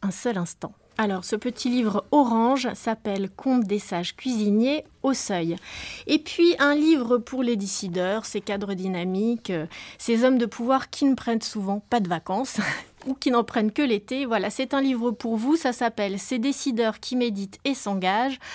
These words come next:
un pont entre sagesse et business. C'est avec la préface de Mathieu Ricard. Alors, un tel livre aurait été totalement impensable il y a quelques années, puisqu'à cette époque-là,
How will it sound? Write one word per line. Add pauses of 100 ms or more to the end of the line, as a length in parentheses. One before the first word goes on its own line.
(240)
un
pont
entre
sagesse
et
business. (360)
C'est
avec
la
préface
de
Mathieu
Ricard.
Alors,
un
tel
livre
aurait
été
totalement (100)
impensable
il
y
a
quelques
années, (360)
puisqu'à
cette
époque-là,